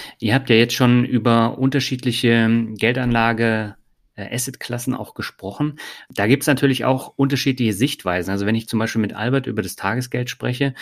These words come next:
und ihm sage, dass ich jetzt, äh, beispielsweise bei so einer Zinsplattform bin, da schlägt er die Hände überm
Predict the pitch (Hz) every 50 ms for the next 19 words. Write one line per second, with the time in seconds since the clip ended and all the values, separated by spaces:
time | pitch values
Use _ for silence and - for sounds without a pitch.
0 | - - - - - _ - 110 107 - 110 104 104 95 95 90 110 117 120 107
1 | 107 98 - - 113 - 113 107 - - - - 117 110 107 98 104 107 107 -
2 | 113 - - 104 107 98 107 98 101 104 104 98 101 101 101 98 95 95 - 120
3 | 123 123 - - 127 123 - - - 123 123 127 117 123 127 135 139 131 - -
4 | - - - - _ - - 107 107 113 107 - - 120 117 - 104 113 110 110
5 | 98 104 117 123 123 127 107 110 101 98 107 101 98